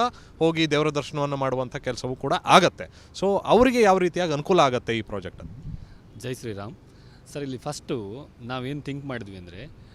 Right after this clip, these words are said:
Speaker 2: ರಾಮನ ಒಂದು ಭಕ್ತಿ ಇದೆಲ್ಲ ಏನಿದೆಯಲ್ಲ, ಐದುನೂರು ವರ್ಷದ ಇತಿಹಾಸ ಇದೆ.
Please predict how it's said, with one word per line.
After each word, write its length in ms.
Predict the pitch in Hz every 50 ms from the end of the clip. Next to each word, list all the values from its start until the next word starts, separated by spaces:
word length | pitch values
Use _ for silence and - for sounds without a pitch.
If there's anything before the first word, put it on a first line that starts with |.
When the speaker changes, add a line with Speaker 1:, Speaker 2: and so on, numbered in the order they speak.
| - - - - - - - - - - - 101 107
Speaker 2:
ರಾಮನ 420 | 110 117 131 156 165 165 165 165
ಒಂದು 480 | 165 160 156 151 147 143 143 139 139 131
ಭಕ್ತಿ 480 | 117 120 - - - - 147 143 143
ಇದೆಲ್ಲ 260 | 135 120 123 131 135
ಏನಿದೆಯಲ್ಲ, 460 | 127 123 123 127 135 127 113 107 101 110 127 -
ಐದುನೂರು 380 | 117 127 139 139 139 160 151 135
ವರ್ಷದ 260 | 127 117 - - 139
ಇತಿಹಾಸ 500 | 127 113 107 - 147 143 131 117 98 -
ಇದೆ. 240 | 101 92 85 85